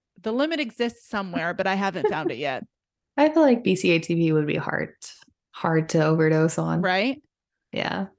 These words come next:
Speaker 2: because that's just, I mean, like, it's not a, it doesn't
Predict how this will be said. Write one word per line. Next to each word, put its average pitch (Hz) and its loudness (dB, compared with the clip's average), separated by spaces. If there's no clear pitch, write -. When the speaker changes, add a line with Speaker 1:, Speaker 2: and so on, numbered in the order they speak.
Speaker 2:
because 180 2
that's 165 0
just, - -2
I 180 0
mean, 165 2
like, 156 -4
it's 196 -2
not 160 2
a, 160 -4
it 202 2
doesn't 196 4